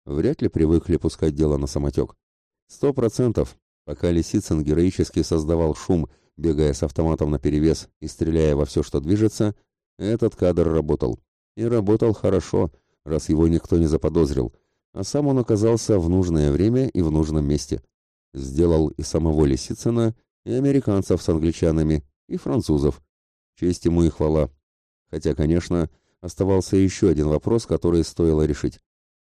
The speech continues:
"Ну и нахрена был нужен этот спектакль?" — мрачно поинтересовался Сергей. "Я имею в виду, зачем ты подцапался с Машкой?" "Понимаешь, мне надо было, чтобы все думали, будто мы с тобой разругались в хлам. Оперативная необходимость.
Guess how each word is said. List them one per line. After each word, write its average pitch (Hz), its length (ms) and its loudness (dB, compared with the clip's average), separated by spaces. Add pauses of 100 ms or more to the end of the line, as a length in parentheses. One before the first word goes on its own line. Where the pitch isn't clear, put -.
(240)
"Ну 107 340 4
и 104 40 6
нахрена 101 540 0
был 90 220 2
нужен 90 420 2
этот 85 280 -2
спектакль?" — 78 560 -2 (380)
мрачно 76 420 -2
поинтересовался 71 720 -2
Сергей. 69 460 -4 (380)
"Я 92 260 2
имею 90 240 4
в 80 60 2
виду, 87 420 2
зачем 85 360 -2
ты - 80 -2
подцапался 85 520 -2
с - 100 -12
Машкой?" 76 360 -4 (720)
"Понимаешь, 104 580 0
мне 87 200 0
надо 87 220 0
было, 85 400 4
чтобы 82 300 -2
все - 220 -2
думали, 80 500 2 (140)
будто 80 280 -4
мы 90 140 0
с 101 60 -6
тобой 87 320 2
разругались 82 540 0
в - 60 -20
хлам. 82 320 -4 (520)
Оперативная 117 640 0
необходимость. 95 680 0